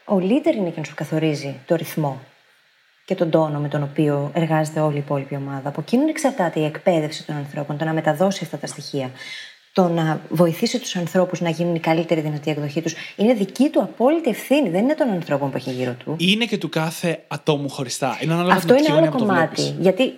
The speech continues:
Speaker 1: ξέρεις κάτι, υ-, υπάρχουν άνθρωποι οι οποίοι ήταν σε επιχείρηση, η οποία, στην οποία μάλλον ήταν όντως η καλύτερη δυνατή εκδοχή τους και μπήκαν σε ένα άλλο περιβάλλον,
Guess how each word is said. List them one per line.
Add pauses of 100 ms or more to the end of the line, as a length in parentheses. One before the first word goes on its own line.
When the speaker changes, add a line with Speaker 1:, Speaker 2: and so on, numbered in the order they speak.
(180)
Speaker 1:
ξέρεις
κάτι, (180)
υ-,
υπάρχουν
άνθρωποι
οι
οποίοι (360)
ήταν
σε
επιχείρηση,
η
οποία, (260)
στην
οποία
μάλλον (260)
ήταν
όντως
η
καλύτερη
δυνατή
εκδοχή
τους
και
μπήκαν
σε
ένα
άλλο
περιβάλλον,